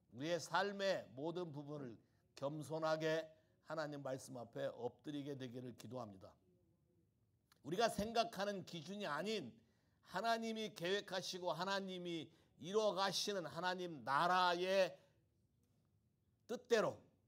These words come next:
하나님 말씀대로 우리가 누려갈 때, 회복해갈 때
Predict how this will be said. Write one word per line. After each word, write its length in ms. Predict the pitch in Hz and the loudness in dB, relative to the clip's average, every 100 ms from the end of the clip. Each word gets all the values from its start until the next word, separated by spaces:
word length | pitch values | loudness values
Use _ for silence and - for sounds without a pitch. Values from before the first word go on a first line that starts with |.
| _ _ | _ _
하나님 380 | 170 170 170 151 | -4 -2 -2 2
말씀대로 880 | 160 165 - 208 196 165 165 160 - _ _ _ | 2 2 0 -2 0 2 4 2 0 _ _ _
우리가 280 | 135 151 151 | -6 -2 -2
누려갈 600 | 123 156 202 165 185 - | -2 4 6 6 4 2
때, 260 | 202 131 - 185 | 0 0 -2 -4
회복해갈 640 | 196 196 196 202 214 - | -2 -2 0 2 2 0
때 240 | 170 120 | -2 -4